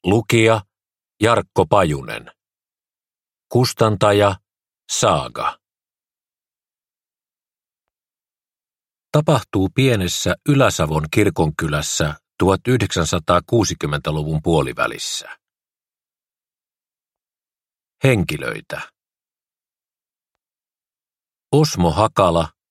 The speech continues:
kunnanlääkäri. Martta Hakala, sairaanhoitaja, edellisen puoliso. Maire Järvinen, verovirkailija. Saima Järvinen, sairaanhoitaja. Impi Kyyhkynen,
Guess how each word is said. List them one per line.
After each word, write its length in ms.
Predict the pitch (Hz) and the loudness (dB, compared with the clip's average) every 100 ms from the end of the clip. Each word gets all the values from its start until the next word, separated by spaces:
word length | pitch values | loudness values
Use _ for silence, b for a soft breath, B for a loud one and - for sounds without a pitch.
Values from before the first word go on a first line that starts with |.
| _ _ | _ _
kunnanlääkäri. 1080 | 131 113 78 69 73 71 - - 62 - _ _ _ _ _ _ _ _ _ 90 | 0 2 0 0 -2 -4 -4 -8 -12 -14 _ _ _ _ _ _ _ _ _ 0
Martta 460 | 98 113 - - 98 | 2 2 0 0 2
Hakala, 520 | 107 - 101 98 92 _ _ _ - | 2 4 4 4 0 _ _ _ -4
sairaanhoitaja, 1040 | 123 123 101 87 82 85 82 80 78 80 - - | 2 4 4 2 2 0 0 -2 -2 -2 -4 -4
edellisen 540 | 117 110 85 80 85 78 | 0 2 2 0 -2 0
puoliso. 500 | 90 71 57 - - - _ _ _ _ _ _ _ _ _ _ _ | 0 0 -4 -10 -12 -20 _ _ _ _ _ _ _ _ _ _ _
Maire 340 | 90 131 107 82 | 0 2 4 4
Järvinen, 680 | 98 107 95 87 82 80 78 _ _ _ - | 4 4 2 2 2 0 -2 _ _ _ -2
verovirkailija. 1040 | 113 107 73 82 76 - - - - - - - _ _ _ _ _ _ _ _ _ - | 2 2 2 0 -2 -4 -10 -10 -12 -12 -12 -16 _ _ _ _ _ _ _ _ _ -8
Saima 440 | - 104 107 101 | 0 2 4 2
Järvinen, 720 | 98 95 92 90 90 87 82 - _ _ _ - | 4 4 2 2 2 2 0 -8 _ _ _ -2
sairaanhoitaja. 1120 | 113 95 78 71 - - - - 55 53 - _ _ _ _ _ _ _ _ _ _ _ - | 0 2 0 -2 -4 -10 -10 -8 -8 -10 -14 _ _ _ _ _ _ _ _ _ _ _ 0
Impi 340 | 139 123 78 | 2 2 0
Kyyhkynen, 840 | 76 107 104 85 - 82 85 80 | 0 2 2 0 0 2 2 0